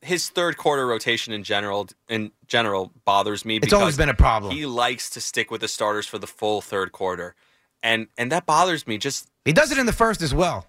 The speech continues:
Speaker 1: The first is fine, though, because
Speaker 2: Yeah.
Speaker 1: you could sit them in the second before halftime, bring them back in for the last four or five minutes of the first half. That's fine. In this,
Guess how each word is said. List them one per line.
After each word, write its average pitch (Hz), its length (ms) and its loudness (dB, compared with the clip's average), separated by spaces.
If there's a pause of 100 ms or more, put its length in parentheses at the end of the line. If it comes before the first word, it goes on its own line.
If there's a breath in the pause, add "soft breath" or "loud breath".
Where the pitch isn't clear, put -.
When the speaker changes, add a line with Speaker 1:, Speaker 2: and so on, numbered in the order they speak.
Speaker 1:
The 160 80 -4
first 220 320 -4
is 196 100 -6
fine, 165 400 2
though, 101 160 -2
because 127 200 0
Speaker 2:
Yeah. - 40 0
Speaker 1:
you 131 60 -4
could - 160 -6
sit 180 120 -2
them 180 140 -2
in 165 60 -2
the 156 60 -4
second 147 360 0
before 143 260 -2
halftime, 131 460 2
bring 131 140 -2
them 135 100 -6
back 131 220 2
in 123 80 -2
for 123 80 -8
the 120 60 2
last 120 160 0
four 127 120 -2
or 117 60 0
five 120 180 2
minutes 120 220 -2
of 113 80 -4
the 107 60 -4
first 117 280 -2
half. 113 240 4 (460 soft breath)
That's 123 180 2
fine. 113 380 0 (100)
In 135 80 -2
this, - 300 -4